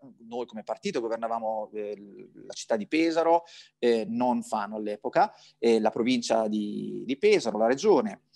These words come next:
Il partito provinciale fece un documento in cui, eh, si indicava Fosso Sei Ore come il luogo idoneo e migliore per fare il nuovo ospedale. Ecco, io, mm, votai l'unico, da solo, contro quel, quel documento, perché ritenevo Fosso Sei Ore una,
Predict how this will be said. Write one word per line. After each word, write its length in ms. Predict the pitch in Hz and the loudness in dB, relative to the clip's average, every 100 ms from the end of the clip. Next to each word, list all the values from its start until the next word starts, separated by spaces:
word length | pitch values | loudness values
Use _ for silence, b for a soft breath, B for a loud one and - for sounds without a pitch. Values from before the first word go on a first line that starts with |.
| B B - | B B -8
Il 120 | 135 | 0
partito 260 | 208 233 | 0 2
provinciale 540 | 170 208 240 202 214 165 | 2 0 2 4 4 2
fece 300 | - 190 147 | 2 0 0
un 60 | |
documento 760 | 143 214 165 151 156 160 160 156 | -6 -4 -6 -6 -4 0 0 0
in 140 | 131 147 | -6 -8
cui, 480 | 175 156 127 120 123 | -2 0 0 -4 -2
eh, 140 | 123 | -4
si 140 | 123 160 | -4 -4
indicava 500 | 170 170 139 120 120 | -2 2 4 4 0
Fosso 320 | - 175 190 | -2 -4 -2
Sei 200 | 196 147 | 0 0
Ore 220 | 151 143 | 0 -2
come 200 | - 127 | -6 -8
il 60 | 131 | 0
luogo 260 | 151 147 | 2 2
idoneo 720 | 139 131 131 135 135 131 131 | -2 2 2 0 -2 0 0
e 60 | 123 | -4
migliore 500 | 143 135 123 123 120 | -8 -4 -2 -2 -2
per 100 | 117 | -8
fare 200 | - 120 | -4 -4
il 60 | 120 | -4
nuovo 160 | 117 | -10
ospedale. 400 | 120 123 113 127 | -10 -4 0 0
Ecco, 120 | 151 | 0
io, 160 | 220 135 | -4 -4
mm, 680 | 135 - 135 - - - - | -8 -18 -20 -20 -20 -20 -2
votai 360 | 165 185 165 | 0 2 0
l'unico, 560 | 165 190 139 - 160 131 | 0 0 -2 2 2 2
da 80 | 135 | -4
solo, 320 | - 185 160 | 0 0 0
contro 480 | - 165 165 151 131 | 2 -2 -2 -4 -2
quel, 300 | 135 123 123 | 0 0 -2
quel 140 | 135 170 | -2 -2
documento, 420 | 202 175 139 113 | -2 -4 -6 -6
perché 300 | 113 - 110 B B | -6 -6 -8 B B
ritenevo 340 | 131 147 151 | 2 4 4
Fosso 360 | - 127 - 123 | 2 -4 -4 -6
Sei 280 | - 147 | 0 4
Ore 160 | 151 156 | 6 6
una, 240 | 123 117 | 4 0